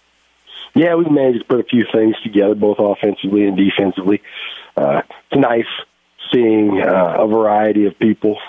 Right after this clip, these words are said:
being able to put points up on the offensive side. Defensively wise, boy, I tell you, we've been, uh, really, uh, tough against the run, and I think, as everybody knows, that's the key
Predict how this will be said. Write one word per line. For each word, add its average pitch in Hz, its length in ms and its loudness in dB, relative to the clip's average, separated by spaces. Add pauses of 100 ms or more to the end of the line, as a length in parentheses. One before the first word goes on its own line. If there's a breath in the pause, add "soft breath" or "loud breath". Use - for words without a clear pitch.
being 104 280 2
able 101 160 2
to 98 80 -4
put - 200 -4
points 110 320 0
up 110 200 0 (100)
on 98 140 -2
the 104 120 2
offensive 104 460 -2 (100)
side. 110 380 -2 (480 loud breath)
Defensively 113 560 0
wise, 107 300 0
boy, 107 260 0
I - 40 -2
tell 117 180 0
you, 104 120 2
we've 107 160 0
been, 101 300 2
uh, 90 160 0 (400 loud breath)
really, 113 320 2
uh, 98 140 0 (160)
tough 123 200 0
against 107 300 0
the 117 60 2
run, 120 300 2
and 117 140 4
I 95 320 -2
think, 98 140 0
as 95 60 2
everybody 107 400 2
knows, 113 320 2
that's 107 240 -2
the - 80 -12
key 120 360 2